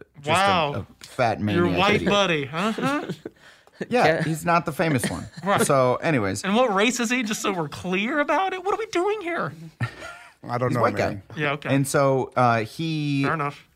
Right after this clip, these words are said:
Speaker 1: we called him Karen, like, five years ago. We would
Speaker 2: Mm-hmm.
Speaker 1: call him Karen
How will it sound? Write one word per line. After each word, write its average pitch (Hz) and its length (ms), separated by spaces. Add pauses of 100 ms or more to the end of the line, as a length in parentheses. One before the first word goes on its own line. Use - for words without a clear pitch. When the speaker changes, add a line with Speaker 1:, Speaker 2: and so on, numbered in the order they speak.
(120)
Speaker 1:
we 175 380
called 147 360
him 160 260
Karen, 95 680 (120)
like, 113 240
five 143 580
years 120 260
ago. - 300 (140)
We 120 100
would 113 100
Speaker 2:
Mm-hmm. 127 80
Speaker 1:
call 110 140
him 98 100
Karen 71 360